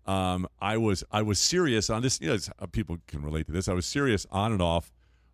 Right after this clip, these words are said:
uh, with a young lady, uh, and, um,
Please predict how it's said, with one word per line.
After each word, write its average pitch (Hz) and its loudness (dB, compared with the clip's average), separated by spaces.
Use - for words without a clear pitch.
uh, 85 0
with 87 4
a 87 2
young 85 2
lady, 80 0
uh, 85 -6
and, 90 -4
um, 90 -2